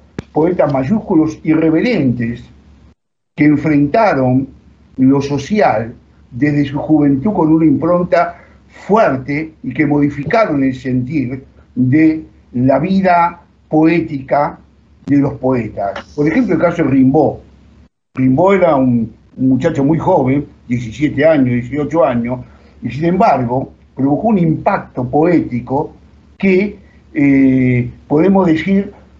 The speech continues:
dio una nueva forma de visión de un hombre ante la sociedad que se presentaba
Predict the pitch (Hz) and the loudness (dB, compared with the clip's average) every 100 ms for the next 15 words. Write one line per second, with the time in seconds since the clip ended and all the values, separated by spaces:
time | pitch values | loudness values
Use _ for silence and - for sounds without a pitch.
0 | - 127 156 208 208 196 175 160 160 143 | -8 -4 2 4 4 2 2 0 0 0
1 | 151 175 233 196 - 214 214 196 165 160 | 0 2 2 0 0 0 0 0 0 2
2 | 151 156 - 202 151 131 151 - _ _ | 0 -4 -2 0 0 -2 -4 -10 _ _
3 | - 143 165 190 208 196 190 196 196 - | -2 2 2 2 2 0 -2 -4 -6 -14
4 | _ _ _ - 175 175 175 156 156 156 | _ _ _ -2 -2 0 0 -2 -2 -6
5 | 135 156 180 170 139 139 135 135 120 127 | -2 0 0 -2 -8 -8 -4 -4 -4 -6
6 | 123 165 156 156 | -2 2 2 0